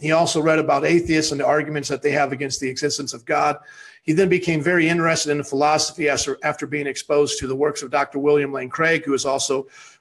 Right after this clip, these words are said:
one of, uh, Eric Hernandez's, uh, role models in, in philosophy.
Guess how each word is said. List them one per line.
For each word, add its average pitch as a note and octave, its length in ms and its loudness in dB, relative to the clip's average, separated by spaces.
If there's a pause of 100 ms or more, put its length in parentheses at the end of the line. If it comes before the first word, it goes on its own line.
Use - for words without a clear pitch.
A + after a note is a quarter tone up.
one C#3+ 180 0
of, C3+ 160 -4
uh, C3 160 2
Eric C#3+ 340 0
Hernandez's, C#3 880 0
uh, C3 120 0
role C#3+ 240 4
models C#3+ 480 0
in, C3 160 -8
in C3+ 140 -8
philosophy. C#3+ 680 -4